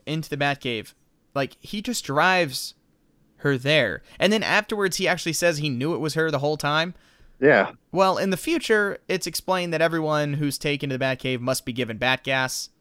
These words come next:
Speaker 1: so they don't know
Speaker 2: Of course.
Speaker 1: where the Batcave location is, but this one, I guess, doesn't matter 'cause she dies, so I guess it goes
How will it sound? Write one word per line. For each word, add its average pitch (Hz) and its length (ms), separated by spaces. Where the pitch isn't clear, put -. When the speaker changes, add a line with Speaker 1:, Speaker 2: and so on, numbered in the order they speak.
Speaker 1:
so 110 400
they 113 160
don't 104 300
know 117 420
Speaker 2:
Of 120 100
course. 104 320
Speaker 1:
where 107 200
the 101 100
Batcave 104 480
location 117 480
is, 117 260
but 90 220
this 113 200
one, 113 140
I 110 60
guess, 117 180
doesn't 110 240
matter 113 260
'cause 113 180
she 107 120
dies, 107 480
so - 160
I 110 80
guess 110 220
it - 100
goes 107 520